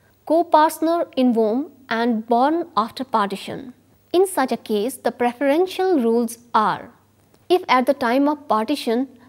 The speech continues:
pregnancy is known, then the partition shall be postponed till the time of birth of the child in womb. If others do not agree,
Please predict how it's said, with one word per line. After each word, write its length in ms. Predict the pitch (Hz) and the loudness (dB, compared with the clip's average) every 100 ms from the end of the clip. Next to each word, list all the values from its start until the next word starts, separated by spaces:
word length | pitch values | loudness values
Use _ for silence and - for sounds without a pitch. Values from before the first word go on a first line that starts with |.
| - | -6
pregnancy 680 | 240 240 294 320 320 330 - | -2 2 2 0 0 -4 -2
is 140 | 262 | -4
known, 420 | 240 226 190 226 277 - _ _ _ _ | -2 0 -2 -4 -8 -14 _ _ _ _
then 360 | 233 254 330 330 | -2 2 4 4
the 280 | 247 262 262 | 6 4 2
partition 540 | - 226 330 339 349 339 | -4 -2 -2 -2 -2 -4
shall 300 | - 202 208 | -2 -4 -2
be 140 | 220 | -4
postponed 840 | 220 190 214 - - 214 247 302 - - - _ | -4 -4 -4 -4 -2 0 0 -4 -10 -20 -20 _
till 200 | - 370 | 0 2
the 120 | 359 339 | 2 -2
time 340 | 247 202 226 202 | -2 -2 -2 -4
of 200 | 208 - | -6 -2
birth 360 | 220 214 262 - | 0 0 -4 -8
of 160 | 208 214 | -6 -4
the 80 | |
child 480 | 214 - 185 208 254 - | -6 -4 -4 -4 -6 -2
in 160 | 240 269 | 0 2
womb. 280 | 220 120 - _ _ _ _ _ _ - | 2 0 -10 _ _ _ _ _ _ 0
If 180 | 381 - - - | 0 -2 -20 -2
others 460 | 240 214 214 240 - | 0 4 4 2 -2
do 260 | 254 311 | -2 0
not 240 | 339 370 370 - | 0 0 -6 -2
agree, 420 | 226 208 202 165 | -2 0 -2 -4